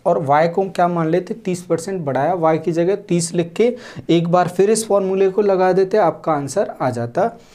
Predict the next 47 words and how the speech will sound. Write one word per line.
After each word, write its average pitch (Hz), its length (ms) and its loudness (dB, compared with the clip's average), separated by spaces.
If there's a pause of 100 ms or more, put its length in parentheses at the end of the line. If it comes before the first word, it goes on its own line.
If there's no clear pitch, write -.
(300)
ज़्यादा 165 260 2
टेंशन 180 420 0
नहीं 135 300 0
होती। 117 360 -6 (480)
ये 160 300 0
एरिया 180 340 4
के 202 160 0
चेंज 180 360 0
में 180 200 0
भी 190 120 -2
यूज़ 156 320 2
होता 123 280 -4
है, 117 220 -12 (200)
हम 160 140 -2
बता 165 260 4
देंगे 180 280 2
एक 185 240 0
अलग 156 180 2
से 175 200 -2
कि 175 140 -6
ये 196 140 -4
कहाँ 156 280 -6
कहाँ 147 220 -4
पर 170 160 -4
यूज़ 135 300 -6
होगा। 113 260 -8 (540)
यदि 165 340 2
दो 220 180 2
कोटि 185 400 0
पूरक, 135 400 0
कोटि 156 260 0
पूरक 196 300 0
का 190 140 0
मतलब 175 300 -2
होता 165 220 0
है 226 180 -2
पूरक 175 320 2
ही 208 120 -2
होता 170 300 0
है, 208 140 4
उसी 202 220 0
को 190 140 0
कोटि 170 320 -2
पूरक 147 340 -2
लिख 131 140 -2
दिया 131 260 -2
इनने। 160 260 -4